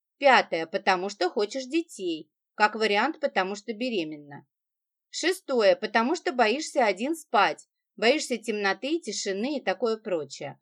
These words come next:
А родители решили переехать в деревню. Седьмое, потому что негде жить.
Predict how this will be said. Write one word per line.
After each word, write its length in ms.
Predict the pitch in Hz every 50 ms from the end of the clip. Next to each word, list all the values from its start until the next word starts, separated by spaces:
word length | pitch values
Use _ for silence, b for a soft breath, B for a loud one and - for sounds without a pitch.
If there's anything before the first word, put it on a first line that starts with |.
| _ _ _ _ _ _
А 120 | 208 208
родители 500 | 214 208 196 220 320 370 - 349 262 208
решили 440 | - 175 180 - - 277 285 330 285
переехать 540 | 240 214 175 175 165 175 214 220 277 247 233
в 40 |
деревню. 600 | 233 269 262 233 180 151 139 147 147 156 - - _ _ _ _ _ _ _ _ _ _ _ _ _ -
Седьмое, 540 | - 294 320 359 339 285 254 214 180 170 160
потому 400 | - 196 190 - 190 180 185 226
что 180 | 247 - 359 359
негде 380 | 320 247 254 262 262 311 339
жить. 420 | 311 247 208 208 185 165 - _